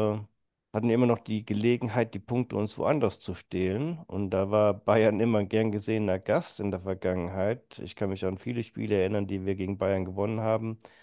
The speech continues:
Ich kann mich an Benzi Baini erinnern, als er eine Nachspielzeit in Elfmeter zum zwei eins verwandelt hat und der Borussia Park weggeflogen ist. Ich kann mich an einen null zwei Rückstand erinnern, wo wir das Spiel noch gedreht haben, drei zwei gewonnen haben,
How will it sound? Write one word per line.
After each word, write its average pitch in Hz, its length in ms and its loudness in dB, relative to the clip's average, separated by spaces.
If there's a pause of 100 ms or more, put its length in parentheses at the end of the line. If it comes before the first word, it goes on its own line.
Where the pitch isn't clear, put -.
(180)
Ich - 100 -20
kann 110 160 2
mich 107 140 2
an 101 140 2
Benzi 110 300 4
Baini 120 500 4
erinnern, 113 460 6
als 110 180 2
er 107 80 2
eine 107 340 4 (460)
Nachspielzeit 120 760 4
in 120 80 4
Elfmeter 117 500 4
zum 113 200 -4
zwei 117 340 6
eins 117 240 4
verwandelt 113 520 2
hat - 160 0
und 110 120 0
der 104 80 2
Borussia 107 380 -2
Park 107 360 0
weggeflogen 117 640 -2
ist. 113 380 -2 (420)
Ich - 200 -8
kann 113 180 0
mich 107 160 0
an 101 140 2
einen 104 160 2
null 117 220 0
zwei 110 480 4
Rückstand 117 480 0
erinnern, 113 600 2
wo 107 120 -2
wir 107 100 2
das 104 160 0
Spiel 113 220 -4
noch 110 180 0
gedreht 110 420 -2
haben, 107 220 0
drei 101 220 2
zwei 104 260 2
gewonnen 110 460 2
haben, 113 480 0